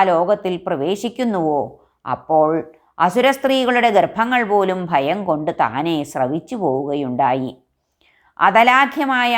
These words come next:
ആദ്യത്തെ ഭൂവിവരത്തിൽ മയപുത്രനായ ബലൻ എന്ന അസുരൻ നിവസിക്കുന്നു.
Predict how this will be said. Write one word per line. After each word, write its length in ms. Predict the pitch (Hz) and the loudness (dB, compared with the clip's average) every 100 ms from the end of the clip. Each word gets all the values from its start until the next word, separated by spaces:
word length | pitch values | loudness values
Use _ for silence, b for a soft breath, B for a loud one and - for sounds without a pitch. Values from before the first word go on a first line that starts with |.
| 220 | 2
ആദ്യത്തെ 520 | 180 196 214 233 233 226 | 2 0 -2 -4 -2 -2
ഭൂവിവരത്തിൽ 920 | 202 185 196 220 214 214 196 196 165 131 b b b - | -2 0 0 0 0 4 2 2 -4 -4 b b b -2
മയപുത്രനായ 880 | 165 185 220 262 254 233 233 208 196 180 170 B B | 2 2 2 0 -2 0 2 2 4 2 0 B B
ബലൻ 400 | 175 196 214 269 277 - | 4 6 8 4 2 -4
എന്ന 220 | 208 196 | -4 -2
അസുരൻ 440 | 170 156 165 165 165 | -2 -4 -4 -4 -4
നിവസിക്കുന്നു. 600 | 160 160 160 165 143 | -8 -8 -10 -8 -8